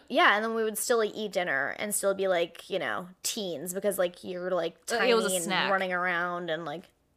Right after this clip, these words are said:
Speaker 1: although
Speaker 2: Just,
Speaker 1: that's,
Speaker 2: like,
Speaker 1: like,
Speaker 2: menstruating everywhere.
Speaker 1: yeah, like, it's just, like, what am I doing?
Speaker 2: I
Speaker 1: Just,
Speaker 2: know.
Speaker 1: like, eating.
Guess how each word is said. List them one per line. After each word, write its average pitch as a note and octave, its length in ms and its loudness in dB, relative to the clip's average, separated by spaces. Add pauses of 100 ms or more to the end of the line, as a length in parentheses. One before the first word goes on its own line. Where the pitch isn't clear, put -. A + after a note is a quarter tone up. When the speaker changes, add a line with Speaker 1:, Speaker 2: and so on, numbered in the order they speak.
Speaker 1:
although G3 300 2
Speaker 2:
Just, F3 140 2
Speaker 1:
that's, - 0 - (120)
Speaker 2:
like, F#3+ 240 2
Speaker 1:
like, G3+ 80 -4
Speaker 2:
menstruating F3 520 -2
everywhere. C#3 400 -4
Speaker 1:
yeah, F3+ 340 4
like, G3 220 2
it's G#3 120 -2
just, A3+ 140 -8
like, G#3 140 -2
what G#3 160 0
am A3 100 -4
I G#3 60 -2
doing? E3+ 500 -6
Speaker 2:
I G3 80 2
Speaker 1:
Just, G3 40 2
Speaker 2:
know. F3 180 4
Speaker 1:
like, F3+ 140 -6
eating. B3 240 -2